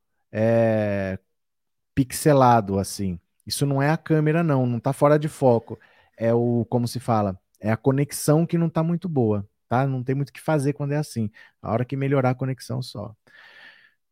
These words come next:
Teve o resgate cinematográfico, o governador Alckmin, as mortes pós-investigação, nada vinculado com o caso Lula, apenas citar.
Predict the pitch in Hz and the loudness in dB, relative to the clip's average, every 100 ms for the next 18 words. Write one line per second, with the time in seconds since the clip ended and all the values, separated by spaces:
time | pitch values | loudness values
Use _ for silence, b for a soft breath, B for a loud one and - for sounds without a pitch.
0 | _ _ 151 175 190 185 151 160 165 - | _ _ 6 8 8 6 4 4 4 2
1 | 165 165 160 151 156 131 139 160 - 143 | 0 2 2 2 2 4 4 2 -2 -2
2 | 135 143 139 139 147 131 151 151 147 143 | 0 0 2 2 6 6 4 2 -2 0
3 | 131 123 123 139 131 - 135 135 135 131 | 0 2 2 2 0 -4 2 2 2 -2
4 | 123 131 127 120 - 135 147 135 147 156 | -2 -2 -2 -2 -2 0 0 2 2 2
5 | 147 156 139 135 139 143 147 139 - 139 | 0 -2 0 2 2 0 -4 -4 0 -2
6 | 127 127 127 139 147 139 - 143 147 - | 0 0 0 0 0 0 0 -2 -2 -4
7 | 156 135 120 107 | -4 0 2 0